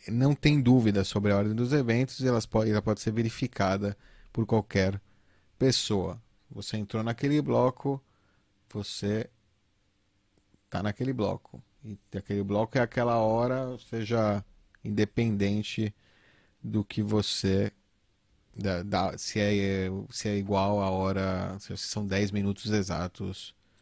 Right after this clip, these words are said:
com a hora que a gente tá acostumado, o calendário gregori-, gregoriano, sei lá, o, o horário solar, sei lá. Graças ao, à prova de trabalho, tanto o trabalho e a validação,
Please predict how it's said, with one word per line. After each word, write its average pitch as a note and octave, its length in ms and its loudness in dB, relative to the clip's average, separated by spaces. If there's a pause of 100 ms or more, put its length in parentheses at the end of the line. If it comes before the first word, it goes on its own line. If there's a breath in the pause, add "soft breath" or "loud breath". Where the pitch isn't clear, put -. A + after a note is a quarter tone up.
(400)
com G2 280 -2
a F#2+ 80 0
hora F#2 340 -2
que - 140 -6
a - 20 -2
gente G2 280 -6
tá G2 120 -2
acostumado, F#2+ 680 -2
o F#2 40 -4
calendário F2+ 580 -2
gregori-, G2+ 560 2
gregoriano, G#2 800 0
sei - 180 -8
lá, F2 140 -4
o, F#2 320 0
o G2 40 -2
horário F#2+ 280 0
solar, F#2 540 0
sei - 160 -8
lá. D2+ 120 -10 (1800 loud breath)
Graças D#3 640 4
ao, B2+ 360 4 (200)
à G#2 120 2
prova A#2 320 2
de A#2+ 120 -6
trabalho, G#2 680 2 (380)
tanto D#3+ 300 -2
o - 20 -2
trabalho A#2 600 4
e G#2 40 2
a G2 60 0
validação, G#2+ 840 0